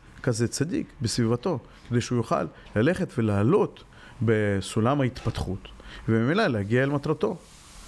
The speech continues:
ולא להתגלגל על דרך ייסורים, יתר על המידה. אז על מה אמונים הצדיקים ואיך עובדת העבודה?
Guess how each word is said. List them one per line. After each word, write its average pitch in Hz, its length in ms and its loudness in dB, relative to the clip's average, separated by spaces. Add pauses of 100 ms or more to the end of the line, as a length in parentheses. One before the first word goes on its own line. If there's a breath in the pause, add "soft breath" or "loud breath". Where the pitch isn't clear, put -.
(160)
ולא 139 340 2
להתגלגל 127 460 2
על 120 140 2
דרך 131 200 0
ייסורים, 123 400 -2 (340)
יתר 123 340 2
על 101 60 0
המידה. 98 280 0 (320)
אז 123 200 2
על 123 100 2
מה 202 200 2
אמונים 170 340 2
הצדיקים 139 520 0
ואיך 117 140 2
עובדת 110 340 2
העבודה? 120 360 0